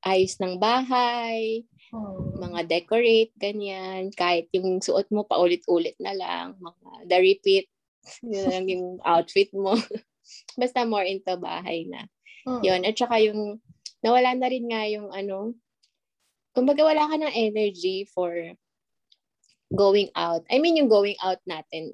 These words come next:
Speaker 1: i-, iba na yung definition natin ng going out, di ba?
Speaker 2: Wow.
Speaker 1: Kundi lunch, dinner, or chill night na lang talaga.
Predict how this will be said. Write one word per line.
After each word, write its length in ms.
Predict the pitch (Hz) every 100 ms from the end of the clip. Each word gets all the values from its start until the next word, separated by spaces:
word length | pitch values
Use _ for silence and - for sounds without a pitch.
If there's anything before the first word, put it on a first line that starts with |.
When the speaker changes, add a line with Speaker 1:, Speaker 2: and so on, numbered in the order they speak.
| _
Speaker 1:
i-, 260 | - - - - _ _
iba 200 | - 185
na 140 | 190 185
yung 220 | 180 180
definition 600 | 175 180 185 170 170 156
natin 360 | 147 170 156 160
ng 100 | 160
going 340 | 147 - - -
out, 260 | 147 - -
di 160 | -
ba? 160 | - - - _ - _
Speaker 2:
Wow. 200 | 226 220
Speaker 1:
Kundi 320 | 185 180 185
lunch, 640 | 185 185 185 185 190 185 -
dinner, 460 | 185 185 185 180
or 100 | - 190
chill 340 | - - 214 196
night 260 | 196 185 -
na 140 | 185
lang 160 | 180 170
talaga. 600 | - 175 170 175 170 175